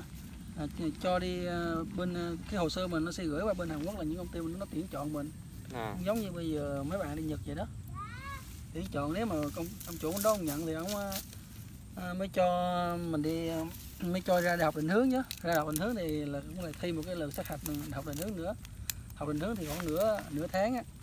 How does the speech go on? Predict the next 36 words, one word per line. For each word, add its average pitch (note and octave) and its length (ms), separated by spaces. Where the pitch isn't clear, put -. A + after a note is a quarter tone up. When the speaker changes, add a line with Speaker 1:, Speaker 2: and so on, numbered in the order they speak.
Speaker 1:
Cái F#3 80
một D#3+ 200
lần D#3 100
sát F#3 120
hạch D#3 140
một D3 120
lần D3 140
nữa. D#3+ 240
Thì D#3 80
nó D#3 100
cấp A3 220
cho G#3 60
một E3+ 160
cái E3+ 80
chứng G#3 160
chỉ E3 240
đó A3 160
thì, D3+ 280
à, D3 60
chừng D3+ 140
đó G3 180
đợi D3 200
tôi F3+ 120
về D#3 260
thì D3 100
đợi, D3+ 280
à, E3 300
vé F3 100
máy G#3 120
bay E3+ 240
nó, F3+ 180
nó E3+ 180
thông E3+ 200
báo F#3 200
về D#3+ 180
là C#3+ 180